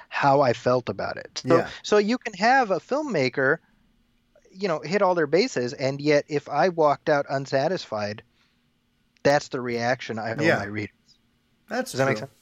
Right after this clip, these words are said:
Speaker 2: Yeah, no, that, that, that does make sense. That does make sense. Um,
Speaker 1: Because, because, because criticism is inherently subjective. I mean, we're
Speaker 2: Yeah, of
Speaker 1: trying to
Speaker 2: course.
Speaker 1: find,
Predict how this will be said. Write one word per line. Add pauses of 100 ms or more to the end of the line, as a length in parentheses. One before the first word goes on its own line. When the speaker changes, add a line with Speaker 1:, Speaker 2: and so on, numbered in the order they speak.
(140)
Speaker 2:
Yeah,
no,
that,
that,
that
does
make
sense. (100)
That
does
make
sense.
Um,
Speaker 1:
Because,
because,
because
criticism
is
inherently
subjective.
I
mean,
we're
Speaker 2:
Yeah,
of
Speaker 1:
trying
to
Speaker 2:
course.
Speaker 1:
find,